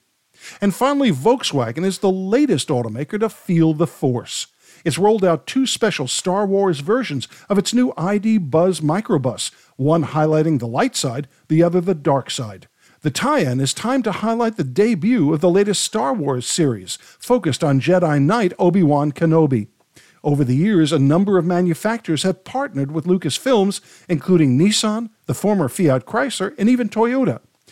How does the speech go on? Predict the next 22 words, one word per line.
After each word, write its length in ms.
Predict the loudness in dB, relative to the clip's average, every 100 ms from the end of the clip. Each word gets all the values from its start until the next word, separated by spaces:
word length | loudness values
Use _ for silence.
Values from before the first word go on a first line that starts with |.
| -20 -2
We'll 120 | 2
have 180 | 2 2
to 80 | 2
wait 200 | 2 2
to 80 |
see 200 | -2 -2
if 100 | -2
the 80 | -4
force 340 | -6 0 0 0
can 120 | -2
help 280 | 0 -2 0
boost 280 | 0 0
sales 420 | 0 2 2 0 -2 -18 -2
when 160 | 0
Volkswagen's 600 | 2 2 2 0 0 0
new 140 | 0 0
all-electric 680 | 0 0 2 0 -2 -8 -2
van 400 | 0 2 2 0
starts 360 | 0 -2 -2
rolling 380 | 0 4 4 4
into 240 | 0 -2
showrooms. 720 | -6 -2 2 2 0 -6 -14